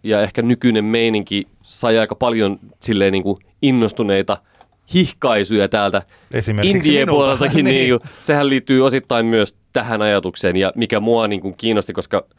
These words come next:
Speaker 1: myös niin kuin Kisun tapauksessa, koska Kisu on selkeästi aina ollut niin kuin tosi lahjakas musan tekijä, niin senhän takia se oli niin kuin e-, erittäin kiinnostavaa, että hän päätyi sitten tekemään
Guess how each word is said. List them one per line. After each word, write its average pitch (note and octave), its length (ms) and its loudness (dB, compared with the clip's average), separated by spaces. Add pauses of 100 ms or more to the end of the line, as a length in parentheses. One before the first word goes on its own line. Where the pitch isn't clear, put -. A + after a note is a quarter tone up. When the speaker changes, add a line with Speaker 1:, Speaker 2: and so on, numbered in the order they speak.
(460)
Speaker 1:
myös A#2 460 0
niin A2+ 100 -4
kuin F#2 80 -12
Kisun A#2 280 -2
tapauksessa, G2 340 -4
koska F#2 160 -12
Kisu G2+ 220 -2
on F#2+ 80 0
selkeästi G2+ 360 -2
aina G#2 200 0
ollut G2 120 -2
niin F#2+ 80 -8
kuin G2 80 -12
tosi G#2 180 -6
lahjakas G#2+ 600 -6 (300)
musan G2 260 -4
tekijä, F#2+ 440 -6 (460)
niin A2 140 0
senhän B2 260 0
takia G2+ 220 0
se G2+ 60 -2
oli G2+ 220 0
niin A2 160 -2
kuin A2 160 0 (280)
e-, A2 60 -6 (180)
erittäin C#3+ 480 -2
kiinnostavaa, A2 480 0
että F2 120 -6
hän G2 240 -4
päätyi G2+ 460 -4
sitten F#2 540 -6 (800)
tekemään G2+ 520 -2